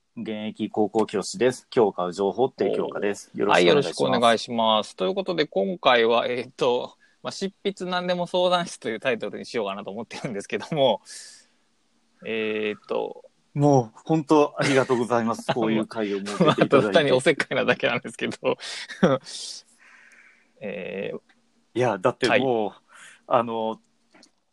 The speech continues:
Speaker 1: まあ、ぶっちゃけて言うと、本をこう書くっていう計画が、
Speaker 2: はい。
Speaker 1: まあ、企画書って言ったらいいのかな、
Speaker 2: はい。
Speaker 1: ぐらいの段階なんですよ。
Speaker 2: ほうほうほうほうほうほうほうほうほう。
Speaker 1: んで、まあ、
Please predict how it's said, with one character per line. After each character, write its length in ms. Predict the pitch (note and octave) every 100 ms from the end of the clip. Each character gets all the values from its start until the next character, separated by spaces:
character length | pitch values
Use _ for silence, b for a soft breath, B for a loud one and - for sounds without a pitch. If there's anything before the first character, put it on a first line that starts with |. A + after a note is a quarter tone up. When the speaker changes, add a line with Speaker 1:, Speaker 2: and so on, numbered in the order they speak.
| _ _ _ _
Speaker 1:
ま 140 | C3+ D3
あ、 140 | G2 _
ぶ 360 | - C3 G#2+ G#2
っ 20 |
ち 80 | -
ゃ 60 | D#3+
け 100 | F3
て 80 |
言 80 | F3+
う 40 | E3+
と、 140 | A2
本 480 | - - - F#3 C3+
を 100 | G#2
こ 260 | - G2+ -
う 20 |
書 100 | A#2
く 140 | -
っ 20 | F#2+
て 220 | _ G2+
い 120 | F2
う 40 |
計 220 | F2 G#2+ G2+
画 140 | G#2
が、 160 | - A2
Speaker 2:
は 60 |
い。 180 | G#2+ G2+ _ B2 A2 D2+ _ _ _ _ _ -
Speaker 1:
ま 140 | -
あ、 40 |
企 200 | - - -
画 340 | - - G3
書 220 | - F3+
っ 40 | E3+
て 60 | _ _ -
言 80 |
っ 40 | C3+
た 120 | C3+
ら 140 | C3
い 40 | C3
い 20 |
の 100 | A#2
か 80 | A2+
な、 100 | A#2
Speaker 2:
は 100 | - _ -
い。 100 | C3+
Speaker 1:
ぐ 120 | F3
ら 100 | D#3
い 60 | G2+
の 100 | G2+
段 160 | G#2
階 120 | A2
な 120 | C3 B2
ん 20 |
で 140 | A#2
す 40 | F#2
よ。 60 |
Speaker 2:
ほ 100 | G#2
う 20 | F#2
ほ 180 | -
う 20 | F2+
ほ 160 | -
う 40 | -
ほ 140 | -
う 60 | -
ほ 160 | - D#2
う 0 |
ほ 0 |
う 60 | -
ほ 120 | -
う 80 | -
ほ 100 | -
う 20 | -
ほ 120 | -
う。 60 | - _ _ _ _ _ _ _ _ _ _ _ -
Speaker 1:
ん 100 | G3
で、 100 | G#3+
ま 180 | G#3+ G#3+
あ、 100 | C#3+